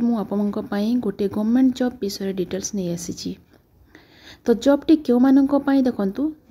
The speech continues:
ଦଶମ ଠାରୁ ଆରମ୍ଭ କରୁଥିବା ପିଲାମାନଙ୍କ ପାଇଁ ଆପ୍ଲାଏ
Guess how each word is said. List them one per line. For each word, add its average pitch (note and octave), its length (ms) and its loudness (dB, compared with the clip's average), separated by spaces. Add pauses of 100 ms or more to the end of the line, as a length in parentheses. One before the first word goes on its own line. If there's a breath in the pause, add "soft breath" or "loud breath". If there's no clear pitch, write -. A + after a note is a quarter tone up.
(120)
ଦଶମ D4 400 4 (720)
ଠାରୁ B3+ 160 0 (120)
ଆରମ୍ଭ G#3 280 -2
କରୁଥିବା A3 280 -4
ପିଲାମାନଙ୍କ G#3 580 -4 (340)
ପାଇଁ F3+ 160 0 (680 soft breath)
ଆପ୍ଲାଏ F#3 360 0